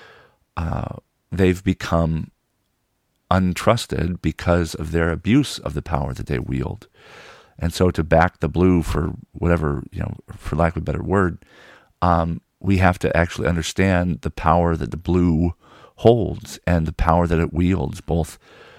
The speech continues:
over others and also in, inside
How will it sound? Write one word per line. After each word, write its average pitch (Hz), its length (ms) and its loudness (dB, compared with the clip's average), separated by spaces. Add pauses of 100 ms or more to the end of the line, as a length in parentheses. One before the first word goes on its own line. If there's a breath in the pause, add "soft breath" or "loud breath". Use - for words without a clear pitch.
(300 loud breath)
over 92 300 6
others 90 400 2
and 82 80 0
also 85 340 -2
in, 85 240 -2 (100)
inside 85 680 -2